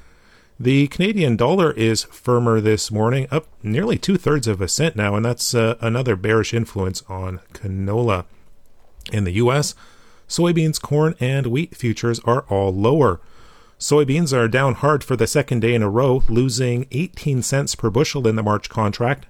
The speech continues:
at thirteen sixty-seven per bushel. Beneficial rain in Brazil and Argentina had traders taking profits, as concerns over drought-reduced crops in South America ease somewhat.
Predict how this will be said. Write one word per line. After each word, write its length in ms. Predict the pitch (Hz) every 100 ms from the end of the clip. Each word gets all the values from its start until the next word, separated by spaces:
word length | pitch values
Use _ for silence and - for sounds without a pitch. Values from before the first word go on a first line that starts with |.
| -
at 140 | 113 -
thirteen 540 | - 135 - 127 117 -
sixty-seven 920 | - 120 - - 110 - 95 95 95 -
per 160 | 110 95
bushel. 440 | 120 - 117 87 - - - - _ _
Beneficial 540 | - 110 101 113 101 95
rain 320 | 101 135 151
in 220 | 107 101
Brazil 360 | 104 95 123 143
and 160 | 104 107
Argentina 720 | 104 95 90 - 190 123 113 -
had 140 | 175 147
traders 400 | - 226 175 -
taking 360 | 135 117 113
profits, 520 | - 175 160 107 - - - - -
as 180 | 92 85
concerns 480 | - 92 143 156 131
over 200 | 98 107
drought-reduced 760 | 90 113 151 117 113 120 -
crops 340 | - 175 - -
in 140 | 107
South 260 | - 113 113
America 460 | 101 101 - 135 -
ease 400 | 156 92 90 -
somewhat. 580 | - - 95 90 123 113